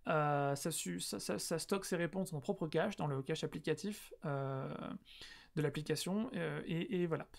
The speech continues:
Donc, évidemment, c'est pas tellement recommandé d'utiliser ça en production, mais si vous le faites, euh, c'est possible, ça peut être utile, voilà.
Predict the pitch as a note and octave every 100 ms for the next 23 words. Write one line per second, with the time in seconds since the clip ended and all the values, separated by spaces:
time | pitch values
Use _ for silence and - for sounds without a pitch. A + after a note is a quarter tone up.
0 | - - E3 F3 - - - G3 G#3 F#3+
1 | A3 A3 D#3 F#3+ F#3+ E3+ F3+ - E3+ F3
2 | F3 E3 D#3 D#3+ E3 E3 D#3 E3 D#3 -
3 | F3 F#3+ G3 E3 E3 F#3+ F3 G3+ F#3+ -
4 | - - - D3 C#3+ C#3+ D3 F3 E3+ E3+
5 | F#3+ G#3+ C4 - - - D#3 G#3+ F#3+ F#3+
6 | - E3 E3+ D3+